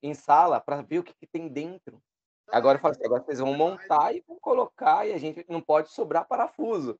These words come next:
Speaker 1: né?"
Speaker 2: Não pode sobrar nada. <laughs> É, que
Speaker 1: Então,
Speaker 2: bacana, que legal.
Speaker 1: aí o que que eu quero dizer? Se tem gestores, se tem alunos,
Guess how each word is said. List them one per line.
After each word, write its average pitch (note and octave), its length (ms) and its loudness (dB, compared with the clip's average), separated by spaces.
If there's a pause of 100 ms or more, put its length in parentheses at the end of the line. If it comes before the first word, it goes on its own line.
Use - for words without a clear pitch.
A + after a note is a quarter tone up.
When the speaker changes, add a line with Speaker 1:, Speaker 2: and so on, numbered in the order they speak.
Speaker 1:
né?" D#3 200 -2
Speaker 2:
Não E3+ 180 -12
pode - 380 -16
sobrar F#4+ 360 -8
nada. E4+ 340 -10 (100)
<laughs> - 640 -10 (400)
É, E3 380 -8
que - 0 -
Speaker 1:
Então, A3+ 120 -4
Speaker 2:
bacana, E3+ 480 -2 (200)
que F3+ 100 -20
legal. F#3 200 -12
Speaker 1:
aí G3+ 160 8
o C4 40 -10
que A#3+ 140 -2
que A3 60 0
eu G#3 80 0
quero G3 240 4
dizer? C3+ 400 -2
Se - 160 -4
tem G3 240 -2
gestores, C#3 680 -4
se C#3 120 -18
tem D#3+ 240 -4
alunos, C3 600 -2